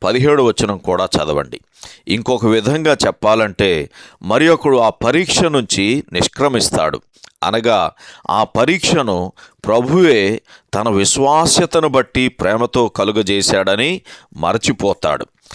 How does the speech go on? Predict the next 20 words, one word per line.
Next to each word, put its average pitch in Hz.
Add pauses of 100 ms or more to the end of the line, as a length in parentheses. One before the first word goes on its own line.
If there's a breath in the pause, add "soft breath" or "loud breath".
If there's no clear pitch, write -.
(320 loud breath)
కీర్తన 123
గ్రంథం 120 (140)
నూట 110
పంతొమ్మిదో 143
కీర్తన 85 (360 soft breath)
డెబ్బై 107
ఐదో 147
వచనంలో 113
రాయబడినట్లు, 98 (360 loud breath)
"యెహోవా, 107 (340 soft breath)
నీ 139
తీర్పులు 156
న్యాయమైనవియు, 101 (460 loud breath)
విశ్వాస్యత 160
గలవాడవై 117 (280 loud breath)
నీవు 131
నన్ను 113
శ్రమపరచితివనియు 139
నేను 87
ఎరుగుదును." 85